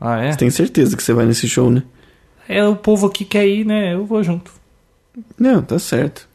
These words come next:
Speaker 2: Mas mudou bastante, viu? Não é mais Like a Virgin, não, viu?
Speaker 1: Não?
Speaker 2: Não.
Speaker 1: <laughs>
Speaker 2: Longe disso. Ah, sei lá, mas independente de qualquer forma, de qualquer coisa,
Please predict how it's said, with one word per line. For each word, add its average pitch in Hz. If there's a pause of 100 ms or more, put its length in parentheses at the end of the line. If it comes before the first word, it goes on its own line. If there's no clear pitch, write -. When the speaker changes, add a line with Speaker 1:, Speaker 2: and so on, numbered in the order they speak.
(160)
Speaker 2:
Mas 101
mudou 151
bastante, 349
viu? 175
Não 156
é 120
mais 147 (120)
Like 113
a 117
Virgin, 113
não, 110
viu? 147
Speaker 1:
Não? 151
Speaker 2:
Não. 127 (540)
Speaker 1:
<laughs> -
Speaker 2:
Longe 160
disso. 143 (1200)
Ah, 214
sei 214
lá, 311
mas 151
independente 156
de 135
qualquer 127
forma, 143
de 117
qualquer 117
coisa, 143